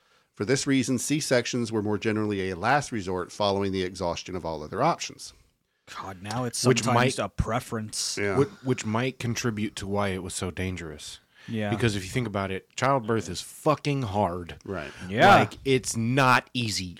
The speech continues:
Speaker 3: at
Speaker 2: It's
Speaker 3: all.
Speaker 2: still not easy.
Speaker 3: Oh, yeah,
Speaker 2: Even
Speaker 3: no.
Speaker 2: with all of medical science.
Speaker 3: People still die from it today. And, like, <clears throat> but the point is, is that ima-, if, like,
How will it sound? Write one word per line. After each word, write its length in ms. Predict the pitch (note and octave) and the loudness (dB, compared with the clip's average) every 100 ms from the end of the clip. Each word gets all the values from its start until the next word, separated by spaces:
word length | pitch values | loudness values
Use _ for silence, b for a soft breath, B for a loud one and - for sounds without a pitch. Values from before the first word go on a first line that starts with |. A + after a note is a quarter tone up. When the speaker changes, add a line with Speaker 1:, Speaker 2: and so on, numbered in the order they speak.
| - | 2
Speaker 3:
at 220 | C#3+ C3 | 8 10
Speaker 2:
It's 80 | G3+ A#2 | 10 8
Speaker 3:
all. 60 | |
Speaker 2:
still 640 | F#2+ - - - F#3+ B3 B3 | 8 6 4 6 10 12 10
not 320 | E3 C#3+ B2 - | 8 6 4 -2
easy. 200 | B2 A2 | -2 6
Speaker 3:
Oh, 180 | D3+ B2+ | 10 10
yeah, 220 | B2 B2+ | 10 10
Speaker 2:
Even 120 | G3 G3+ | 10 6
Speaker 3:
no. 60 | |
Speaker 2:
with 360 | E3+ F3+ B3 - - | 6 4 4 2 0
all 460 | - A3 G#3+ G#3+ G#3+ | 8 12 12 12 10
of 120 | F#3+ | 6
medical 380 | G3+ G3 F#3+ F3+ | 6 4 4 4
science. 340 | E3 D3+ C3 | 4 2 2
Speaker 3:
People 280 | A#2+ C#3 D#3 | 0 2 2
still 260 | - - C3 | 2 2 2
die 240 | A#2+ A#2 | 4 4
from 160 | A2+ A2 | 2 0
it 180 | G#2 - | 0 2
today. 560 | A#2 A2+ A2+ F#2+ B2 B B - | 4 6 6 4 -2 B B -2
And, 280 | C3+ C3 | 2 4
like, 360 | B2+ A#2 A2 - - - | 4 2 0 -4 -14 -8
<clears throat> 1040 | - - - _ _ _ _ _ _ _ - | -4 -4 -6 _ _ _ _ _ _ _ -4
but 300 | A#2 D3+ C#3+ | 2 4 4
the 120 | C3 - - | 0 0 2
point 260 | D3 C#3 | 2 4
is, 240 | B2+ A#2 G2 | 0 -2 -2
is 120 | F#2 | -4
that 240 | A2 G#2 - b b b _ _ | -2 -2 -4 b b b _ _
ima-, 380 | C3+ B2+ C#3 D#3 | -2 0 0 0
if, 400 | - C3+ - A2+ B2 _ _ - | 0 -2 -2 -10 -16 _ _ -4
like, 320 | B2+ A2+ | -2 -2